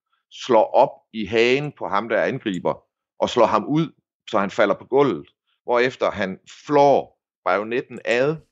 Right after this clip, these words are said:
af, af, af geværløbet, vores fortæller her, og sætter det ned i munden på ham, der har angrebet,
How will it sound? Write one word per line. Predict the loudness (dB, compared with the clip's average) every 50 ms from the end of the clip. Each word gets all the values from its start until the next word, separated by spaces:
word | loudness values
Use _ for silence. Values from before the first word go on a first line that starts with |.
| _ 0
af, | 0 0 0 -2 -2 -2
af, | -2 -2 -2 -2 -8 -4 0
af | 0 0 0 0 _ -10
geværløbet, | -4 0 0 0 2 0 -2 -2 -4 -6 -12 -14 _ _ _ _ _ _ _
vores | -6 -6 -6 -6 -8 -14 -20 -20 -20 _ _ _ _ _ _ _ _ _ _ _
fortæller | -14 -8 -2 0 2 2 2 2
her, | 2 0 -2 -2 -4 -8 _ _ _ _ _ _ _ _
og | 0 0 0 0 -2 _ _ _ _ -12 -6
sætter | -2 -2 0 0
det | 0 -2
ned | -2 -2 -2 -2
i | -2
munden | 0 2 2 2 2 0 -4 -10 -12 -18 _ _ _ _ _ _ _ _
på | -2
ham, | 0 0 0 0
der | -2 -2
har | -2 -2
angrebet, | -2 -2 -4 -4 -2 -2 -2 -2 -2 -6 -10 -18